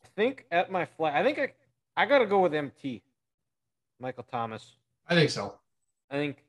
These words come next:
Speaker 1: I think he's gonna have a big year. He didn't play at all last year. He's gonna be refreshed.
Speaker 2: Mm-hmm.
Speaker 1: Good.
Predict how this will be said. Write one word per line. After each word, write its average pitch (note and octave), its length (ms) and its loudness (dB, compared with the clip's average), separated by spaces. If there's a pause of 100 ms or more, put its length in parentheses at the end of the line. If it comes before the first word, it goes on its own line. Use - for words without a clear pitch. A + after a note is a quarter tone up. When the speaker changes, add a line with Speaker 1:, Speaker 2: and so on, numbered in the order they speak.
(200)
Speaker 1:
I - 80 2
think G3 160 2
he's F3+ 140 -4
gonna F#3 140 6
have E3 100 4
a D3+ 60 0
big D3 200 2
year. D3+ 120 6
He D#3+ 100 6
didn't D#3 160 0
play D3 200 2
at C#3 60 6
all C3+ 160 6
last B2 340 -2
year. C3 140 -6
He's B2 140 -10
gonna C3+ 120 -8
be C3 220 -4 (440)
refreshed. D3+ 760 2 (640)
Speaker 2:
Mm-hmm. A2+ 360 -10 (560)
Speaker 1:
Good. C3 400 0